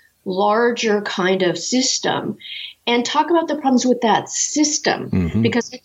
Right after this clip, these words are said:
Speaker 1: we often get stuck in, "Well, there's this job and it's better than that job. And if all the jobs look like this job," which of course they can't,
Speaker 2: Right.
Speaker 1: "then everything would be fine." And those are certainly important discussions to have. And we should talk about better jobs and worse jobs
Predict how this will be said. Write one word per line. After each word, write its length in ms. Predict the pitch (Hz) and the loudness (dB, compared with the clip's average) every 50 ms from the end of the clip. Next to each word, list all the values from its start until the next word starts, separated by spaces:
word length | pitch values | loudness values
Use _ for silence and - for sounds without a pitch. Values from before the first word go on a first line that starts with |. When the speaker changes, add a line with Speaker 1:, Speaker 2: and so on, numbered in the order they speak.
| - _ 285 | -20 _ -4
Speaker 1:
we 120 | 277 - | -2 0
often 360 | - 226 247 254 - 311 240 | 2 0 0 0 0 -2 0
get 200 | 233 226 - - - | 0 0 -2 -2 -4
stuck 460 | - - - - 254 262 269 262 - | -8 -6 -2 0 0 -2 -2 -2 -2
in, 180 | 262 240 214 214 | 0 0 2 2
"Well, 160 | 208 214 202 | 2 2 2
there's 240 | 202 196 190 190 190 | 2 2 0 0 0
this 240 | 190 196 240 - - | 0 0 0 0 0
job 300 | - 233 208 202 190 185 | 0 2 2 2 2 2
and 120 | 190 185 | 0 -2
it's 140 | 185 - - | -2 -6 -4
better 280 | - 214 202 190 190 185 | -2 -2 0 2 2 2
than 180 | 180 175 175 | 2 2 2
that 240 | 180 185 185 - - | 2 2 0 0 -2
job. 340 | - - 175 175 170 170 - | -2 -2 0 2 2 2 0
And 100 | 175 175 | 0 -2
if 120 | 185 180 | -2 0
all 200 | 185 180 185 190 | 0 2 2 2
the 100 | 190 190 | 2 0
jobs 380 | 185 185 190 185 185 180 165 170 | 0 2 0 0 0 0 -2 -4
look 160 | 185 180 - 190 | -4 -4 0 0
like 200 | 170 165 165 - | 0 0 0 0
this 240 | 196 202 202 208 | 0 0 0 0
job," 340 | - - 175 - 160 165 - | -2 -2 0 0 0 -2 -2
which 160 | 190 180 - | -4 -4 -4
of 100 | 165 175 | -4 -6
course 220 | - - 175 160 - | -6 -4 -4 -4 -4
they 100 | - - - | -4 -6 -8
can't, 400 | - - - - - 78 - - - - | -4 -2 -2 0 0 -2 -4 -4 -4 -2
Speaker 2:
Right. 400 | - 82 80 - - - - - - _ _ _ - | -2 -2 -2 -4 -6 -8 -10 -14 -16 _ _ _ 0
Speaker 1:
"then 140 | 196 190 190 | 2 2 4
everything 380 | 180 185 190 190 196 180 175 | 2 2 0 0 0 0 2
would 140 | 170 165 165 | 0 0 0
be 160 | 165 175 82 | 0 0 0
fine." 500 | - - 185 175 175 170 165 - - - - _ - - - - - - - - - | 0 -2 -2 0 0 2 0 -2 -4 -8 -16 _ -18 -16 -14 -12 -12 -14 -14 -6 -2
And 140 | 269 277 311 | -2 0 0
those 160 | 339 349 339 | 0 0 0
are 100 | 339 294 | -2 -2
certainly 480 | - - - 320 - - 262 254 240 202 | -2 -4 -4 -4 -2 0 0 2 2 2
important 460 | 190 196 - - - - - 196 196 | 0 -2 -2 -2 -4 -2 -2 -2 -2
discussions 560 | 196 190 - - 190 175 - 208 180 170 165 | -2 -2 -2 -2 -2 -2 0 0 0 -2 -2
to 80 | - 175 | -4 -6
have. 400 | - - - 339 381 359 220 175 | -8 -2 0 2 2 2 2 0
And 120 | 175 170 170 | 0 0 2
we 80 | 170 | 2
should 240 | 165 - - 170 - | 2 2 0 -2 -4
talk 260 | - - 277 339 330 - | -2 0 0 0 0 -2
about 300 | 214 185 165 156 - - | -2 -2 -2 -2 -2 -2
better 260 | 165 160 156 156 160 | -2 0 2 2 0
jobs 440 | 151 151 - 165 160 147 147 - - | 0 0 0 0 0 0 -2 -4 -4
and 220 | - 170 170 165 | -2 0 0 2
worse 280 | 165 170 165 165 - - | 2 2 2 2 0 0
jobs 520 | - - - - - - - - - - | -2 0 0 0 0 -2 -2 -6 -6 -6